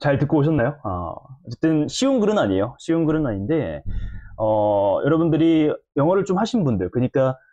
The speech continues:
천일문으로 치면 완성을 좀 완성하시고, 어, 완성을 완성하시고, 대학교 수준의 어떤 영어 실력을 가지신 분들이 이거를 같이 한번 보면 좋을 것 같고, 아니면 천일문 핵심을 보시고 나서,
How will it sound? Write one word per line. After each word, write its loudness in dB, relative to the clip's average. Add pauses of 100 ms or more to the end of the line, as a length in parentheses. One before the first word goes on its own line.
(240)
천일문으로 0
치면 0
완성을 0
좀 -2
완성하시고, -2 (160)
어, -10 (240)
완성을 0
완성하시고, -2 (340)
대학교 2
수준의 0
어떤 0
영어 2
실력을 0
가지신 -2
분들이 0
이거를 0
같이 -10
한번 -4 (560)
보면 2
좋을 0
것 0
같고, -2
아니면 2
천일문 0
핵심을 -2 (400)
보시고 2
나서, 0